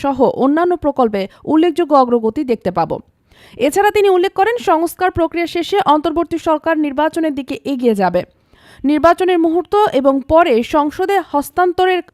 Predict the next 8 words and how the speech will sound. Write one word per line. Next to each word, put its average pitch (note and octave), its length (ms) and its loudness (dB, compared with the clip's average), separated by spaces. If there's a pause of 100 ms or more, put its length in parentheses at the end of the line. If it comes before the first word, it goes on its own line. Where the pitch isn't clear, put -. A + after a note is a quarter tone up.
(160)
বিষয়টি E4+ 400 0 (380)
সম্পূর্ণরূপে F#4 600 2 (100)
বাংলাদেশি C4+ 380 -2 (120)
জনগণ D4+ 400 0
ও - 20 -6 (100)
সংস্থাগুলোর C4+ 600 -2
উপর C#4 140 -4 (100)
নির্ভর A3+ 240 -6